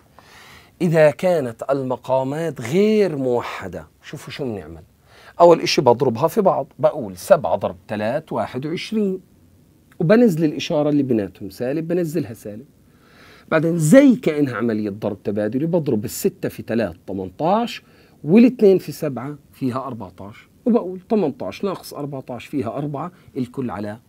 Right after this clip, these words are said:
واحد وعشرين. ناخد مثال تاني. خمسة على تلات، خلنا نحكي، زائد، آه، بدي أحكي تسعة على اتنين، تسعة على اتنين. أول إشي،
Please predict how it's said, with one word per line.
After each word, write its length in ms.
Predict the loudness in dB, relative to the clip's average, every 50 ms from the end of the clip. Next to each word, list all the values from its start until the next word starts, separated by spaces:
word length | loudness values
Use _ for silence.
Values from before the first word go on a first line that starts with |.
| _ -8
واحد 360 | -6 -6 -6 -6 -10 -12 -12
وعشرين. 360 | -12 -12 -10 -8 -8 -8 -8 -10 -14 _ _ _ -4
ناخد 280 | -4 -4 -4 -6 -12
مثال 240 | -16 -16 -18 -20 -20
تاني. 280 | -20 _ -20 -20 -20 -20 -20 -20 -20 -20 -20 _ _ _ _ _ _ _ _ _ _ _ _ _ _ _ _ _ _ _ _ _ _ _ _ _ _ _ _ _ _ _ _ _
خمسة 440 | -8 -4 -2 -2 -2 -4 -6 -8 -10
على 320 | -10 -8 -10 -10 -10 -10
تلات، 460 | -10 -8 -6 -4 -4 -4 -4 -6 -6 -10 _ _ _
خلنا 280 | -14 -12 -10 -10 -8 -10
نحكي، 460 | -12 -12 -16 -16 _ -8 -8 -8 -8 -12 _ _ -20 _ _ _ _ _ _ _ _ _ _ _ _ _ _ _ _ _ _ -8
زائد، 600 | -4 -2 0 0 0 -2 -4 -6 -8 -8 -8 -6
آه، 360 | -6 -4 -2 -2 -2 -4 -4
بدي 400 | -4 -6 -8 -8 -8 -8 -10 -10
أحكي 500 | -10 -12 -16 -12 -10 -8 -6 -6 -8 -10 -14 _ _ _ _ _ _ _ _ _ _ _ _ _ _ _ _ _
تسعة 320 | -8 -6 -6 -8 -12 -12
على 220 | -12 -12 -12 -12 -14
اتنين، 360 | -16 -16 -18 -16 -16 -16 -18 -20 _ _ _ _ _ _ _ _
تسعة 260 | -12 -12 -12 -14 -16
على 160 | -18 -16 -18 -18
اتنين. 320 | -20 -20 -20 -20 -20 -20 -20 _ _ _ _ _ _ _ -20 -20 _ _ _ _ _ _ 0
أول 300 | 0 2 2 0 -2 -2
إشي، 420 | -4 -6 -4 -2 -2 -2 -2 -4